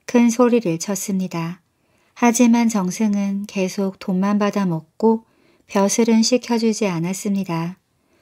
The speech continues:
결국 가지고 간 돈이 다 떨어지고 말았지요.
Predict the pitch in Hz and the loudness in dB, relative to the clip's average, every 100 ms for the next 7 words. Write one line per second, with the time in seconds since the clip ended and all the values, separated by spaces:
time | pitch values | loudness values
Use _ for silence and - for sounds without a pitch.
0 | _ - - 214 214 226 220 190 180 220 | _ -4 4 4 4 2 0 -4 0 0
1 | 220 214 214 208 202 202 202 175 175 175 | 2 2 0 0 0 -2 -4 -6 -6 -2
2 | 226 226 226 226 220 185 165 180 - - | 0 0 0 0 0 0 -2 -6 -8 -6
3 | 160 196 | -6 -6